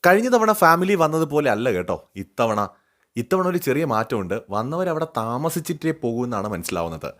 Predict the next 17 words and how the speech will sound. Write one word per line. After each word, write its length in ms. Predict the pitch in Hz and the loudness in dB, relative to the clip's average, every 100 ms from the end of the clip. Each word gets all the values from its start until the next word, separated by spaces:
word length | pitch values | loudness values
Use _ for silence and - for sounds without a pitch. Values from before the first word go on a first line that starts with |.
| - | -2
അതെ, 200 | 156 156 | 0 0
സ്റ്റോർ 360 | - 147 151 | 2 2 2
റൂമില് 300 | 185 196 156 | 0 0 2
പെട്ടികളൊക്കെ 640 | 143 143 131 185 190 190 175 | 2 0 0 0 2 2 2
വന്നിട്ടുണ്ട്. 680 | 123 123 113 98 147 107 107 | 0 0 -4 -2 -2 -2 -4
ഋഷിയുടെ 500 | - 147 151 156 160 | 0 0 2 0 0
അമ്മ 460 | 107 113 139 135 170 - _ _ | -6 -6 -2 -2 -2 -10 _ _
ജാസ്മിൻ 480 | - 120 131 139 180 | -2 0 2 0 -6
ചോദിച്ചപ്പോ 340 | 160 151 147 143 | -4 -4 -4 -2
പറയുന്നുണ്ട്, 640 | 123 117 123 98 135 190 | 0 0 -2 -2 -4 -4
"ഞങ്ങൾ 240 | 123 113 113 | -6 -2 -2
ഒരു 80 | |
ദിവസം 200 | 110 113 110 | 2 -2 0
ഇവിടെ 180 | 107 110 - | -4 -4 -2
താമസിച്ചിട്ടേ 520 | 98 101 - 104 107 | -2 -2 -6 -6 -6
പോവുള്ളൂ" 480 | 101 98 101 98 90 | -4 -4 -2 -2 -4
എന്ന്. 220 | 87 113 | -6 -10